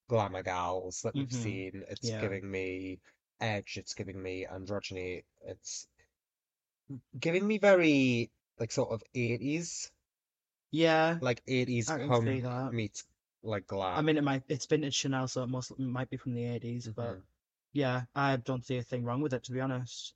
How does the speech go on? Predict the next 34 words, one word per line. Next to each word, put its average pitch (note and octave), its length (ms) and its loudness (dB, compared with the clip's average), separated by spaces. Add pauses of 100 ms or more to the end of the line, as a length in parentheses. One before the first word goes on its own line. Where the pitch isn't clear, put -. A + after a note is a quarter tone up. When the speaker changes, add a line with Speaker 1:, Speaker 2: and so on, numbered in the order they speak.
(140)
Speaker 2:
Um, A#2+ 500 -4 (160)
I C3 80 -2
like B2+ 200 -2
that B2+ 140 -2
it's, B2 180 -8
I B2+ 100 -4
like B2 200 -2
that C3 100 -2
the E3+ 80 -4
waistcoat's B2+ 480 -4
Speaker 1:
Again, C3 180 -2
Speaker 2:
cropped. G#2+ 240 -2
Speaker 1:
very C#3 240 6
simple, C3+ 680 4
and B2 200 0
the B2 40 2
more A#2+ 260 8
I'm A#2 120 4
looking A#2 320 0
at A2+ 120 0
it, A#2 220 4 (440)
the B2 80 2
more A2 520 8 (840)
I B2+ 60 2
would A#2+ 140 2
think, A#2 260 -2 (120)
yeah, E3 500 2
anywhere E3+ 480 8
else, C#3 360 6
this - 320 2
would B2+ 200 2 (600)
probably A2+ 380 0
just - 320 -4
be, G#2 540 2